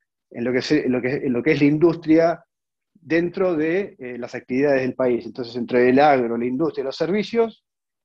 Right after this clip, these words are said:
los servicios crecieron tanto con Menem que bajaron un poco el margen de la industria en lo que es el panorama, eh, macroeconómico de Argentina. Pero eso es un, eso es, es algo que se dio en todo el mundo. Todo el mundo pasó de,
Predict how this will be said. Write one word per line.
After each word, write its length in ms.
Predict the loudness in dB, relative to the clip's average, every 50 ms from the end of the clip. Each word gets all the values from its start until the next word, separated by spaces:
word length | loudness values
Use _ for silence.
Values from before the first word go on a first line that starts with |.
| _ _
los 160 | -18 -16 -8
servicios 400 | -6 -4 0 0 0 0 0 0
crecieron 400 | 0 -2 -2 0 -2 -2 -2 -2
tanto 320 | -2 -2 -2 -2 -2 -4 -4
con 160 | -4 -4 -2
Menem 320 | -2 0 0 -2 -2 -6
que 440 | -6 -6 -4 -4 -4 -6 -8 -10 _ _ _ _ _ _ _ _ _ _ -6
bajaron 400 | -6 -6 -2 0 2 2 2 0
un 120 | -2 -2
poco 200 | -4 -2 0 0
el 120 | 0 0
margen 400 | -2 -4 -4 -4 -4 -4 -8 -8
de 100 | -8 -8
la 60 | -6 -6
industria 600 | -6 -6 -6 -8 -8 -4 -2 -2 -2 -2 -6 -10
en 120 | -12 -12
lo 80 | -12 -8
que 100 | -8 -8
es 100 | -6 -6
el 120 | -6 -4
panorama, 800 | -4 -4 -2 -2 -2 -2 -2 -2 -2 -2 -4 -4 -6 -10 -12 -14 _ _ _ _ _ _ _ _ _ _
eh, 180 | -6 -4 -2 0
macroeconómico 640 | 0 -2 0 0 0 0 2 2 2 2 2 0
de 60 | 0 -2
Argentina. 600 | 0 -2 -2 2 2 2 2 2 0 -6 -10 _ _ _ _ _
Pero 200 | -6 -2 0 2
eso 180 | 0 2 0 -2
es 140 | -4 -2 -4
un, 640 | -2 -2 -2 -2 -2 -4 -4 -6 -8 -10 -14 _ _ _ _ _ _ _ _ _ _ _
eso 160 | -10 -6 -6
es, 160 | -6 -8 -8 -10
es 160 | -10 -4 -2 0
algo 140 | 0 0
que 80 | 0 -2
se 100 | -4 -2
dio 100 | -2 -2
en 60 | -2
todo 160 | -2 -4 -4
el 60 | -2 -2
mundo. 320 | -2 -2 -2 -4 -6 -6
Todo 180 | -6 -6 -4 -4
el 60 | -4
mundo 320 | -4 -6 -6 -6 -8 -8
pasó 300 | -8 -10 -10 -8 -6 -4
de, 400 | -4 -2 -2 -4 -6 -8 -10 -12